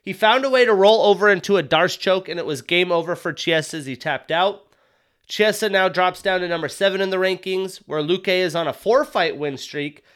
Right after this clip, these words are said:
and is now the real deal as he moves up to number four in a stacked class. If you're not aware of this class, the top people are Usman, Covington, Gilbert Burns, and Leon Edwards. So yeah, this weight class is freaking stacked.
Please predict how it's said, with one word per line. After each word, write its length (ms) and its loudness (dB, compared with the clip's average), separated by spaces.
and 120 -4
is 160 -4
now 240 4
the 160 -2
real 260 2
deal 520 0
as 160 -6
he 100 -4
moves 240 -2
up 140 2
to 100 -12
number 220 -6
four 360 -4
in 140 -6
a 60 -6
stacked 420 -8
class. 480 0
If 160 -10
you're 60 -8
not 160 2
aware 220 2
of 60 0
this 140 -6
class, 340 -2
the 120 -12
top 420 -6
people 400 -4
are 360 2
Usman, 420 0
Covington, 600 0
Gilbert 460 2
Burns, 420 -2
and 180 -6
Leon 300 -2
Edwards. 560 -6
So 140 -4
yeah, 420 0
this 200 -6
weight 260 -2
class 400 -2
is 280 -10
freaking 440 -10
stacked. 500 -10